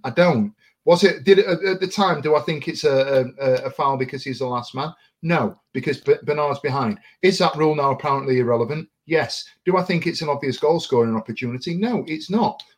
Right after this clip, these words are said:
We're playing, he, he, he's twenty yards out from goal with at least one player covering the goal line.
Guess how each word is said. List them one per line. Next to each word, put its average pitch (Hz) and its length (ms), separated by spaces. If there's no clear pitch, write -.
We're - 80
playing, 196 300
he, 180 300
he, 190 220
he's 185 220
twenty 208 420
yards 165 320
out 156 220
from 147 180
goal 151 380
with 160 160
at 170 120
least 175 340
one 165 240
player 160 260
covering 151 380
the 143 80
goal 233 220
line. 113 260